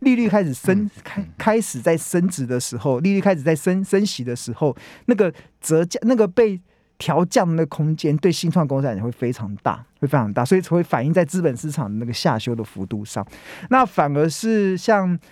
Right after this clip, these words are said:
Speaker 1: 呃，巴菲特这种比较在意的是稳定现金流的企业，
Speaker 2: 嗯。
Speaker 1: 其实他在这个环境中，其实他是有利的。就是巴菲特他投资的就是两个嘛，他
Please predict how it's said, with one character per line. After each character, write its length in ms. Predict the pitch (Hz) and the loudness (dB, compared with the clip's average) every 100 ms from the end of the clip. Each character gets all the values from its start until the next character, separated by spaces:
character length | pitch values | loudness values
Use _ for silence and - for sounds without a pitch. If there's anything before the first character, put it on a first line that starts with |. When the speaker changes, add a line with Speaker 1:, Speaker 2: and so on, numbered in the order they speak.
| _ _ - | _ _ -6
Speaker 1:
呃， 140 | 127 | -2
巴 160 | 131 180 | 0 2
菲 140 | 202 | 2
特 160 | 202 180 | 0 0
这 160 | 202 | -2
种 240 | 180 151 113 | -4 -6 -6
比 80 | |
较 160 | 110 151 | -4 -4
在 240 | 147 170 | 0 0
意 100 | 151 | 0
的 140 | 139 127 | 0 -4
是 540 | - 151 139 127 113 - | -4 -4 -2 -2 -6 -2
稳 220 | 156 131 | -2 0
定 160 | 202 180 | 2 2
现 220 | 185 156 | 2 0
金 160 | 147 | 0
流 140 | 143 120 | 0 0
的 100 | 117 | -4
企 380 | - - 131 120 | -6 -6 -4 -4
业， 100 | 110 | -6
Speaker 2:
嗯。 60 | |
Speaker 1:
其 120 | 107 | -4
实 300 | 156 - 180 | -4 0 0
他 340 | 175 - 226 233 - _ _ - | 0 0 0 0 -6 _ _ 0
在 300 | 254 220 180 _ | 2 2 -2 _
这 140 | 330 | -2
个 100 | 214 | 0
环 240 | - 139 139 | 0 0 0
境 200 | 190 156 | -2 -2
中， 260 | 131 160 156 | 0 0 0
其 140 | - | -4
实 180 | 139 139 | -6 -6
他 260 | - 180 170 | -2 0 0
是 540 | - 180 156 127 107 _ _ | 0 0 2 0 -4 _ _
有 220 | 135 104 | -2 0
利 240 | 143 175 | 0 0
的。 120 | 127 - - | -2 -8 -2
就 100 | 180 | 0
是 180 | 214 190 | 2 2
巴 180 | 214 | 2
菲 80 | 233 | 2
特 100 | 254 | 2
他 140 | 214 220 | 2 0
投 240 | - 135 | 0 -4
资 160 | 135 156 | -2 -2
的 100 | 135 | -2
就 140 | 131 | -2
是 240 | 143 151 123 _ | -2 -4 -6 _
两 240 | - 120 104 | -6 -6 -4
个 140 | 113 | -6
嘛， 180 | 101 107 | -6 -2
他 160 | 147 | 0